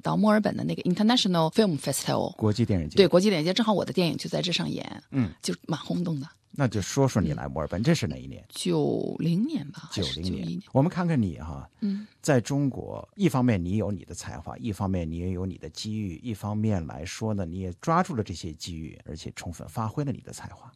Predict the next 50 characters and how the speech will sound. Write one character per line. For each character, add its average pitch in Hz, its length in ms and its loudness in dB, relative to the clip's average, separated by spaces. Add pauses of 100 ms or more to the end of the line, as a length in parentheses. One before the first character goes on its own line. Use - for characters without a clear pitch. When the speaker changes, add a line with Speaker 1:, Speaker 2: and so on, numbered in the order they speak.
Speaker 2:
那 110 160 -4
在 170 220 -6 (120)
那 220 160 4
样 95 180 -4
的 - 80 -18
一 78 140 -16
种 - 180 -20
情 - 160 -16
况 104 240 -12
下， - 240 -12
你 147 180 -2
怎 - 220 -2
么 - 140 -10
会 101 240 -2
决 80 300 -8
定 127 200 0 (160)
离 117 160 4
开 - 220 -6
了 71 100 -8
军 - 260 -10
队？ - 280 -14
Speaker 1:
离 269 100 0
开 381 100 0
中 359 220 -4
国 277 120 2
呢， 277 100 4
就 277 120 -2
是 269 100 0
因 262 120 4
为 262 300 2
我 160 160 2
那 214 80 2
个 262 100 2
电 294 220 2
影 185 140 2
吧， 139 160 -4
叫 190 180 -4
《女 147 120 -4
儿 104 160 -4
楼》 160 180 -2
的 226 100 -2
那 240 120 0
个 220 80 -6
翻 311 400 -4
译 294 180 2
者 - 260 -6
呢， 120 180 -6 (300)
叫 247 140 -2
Chris - 280 -6
Berry。 240 520 -2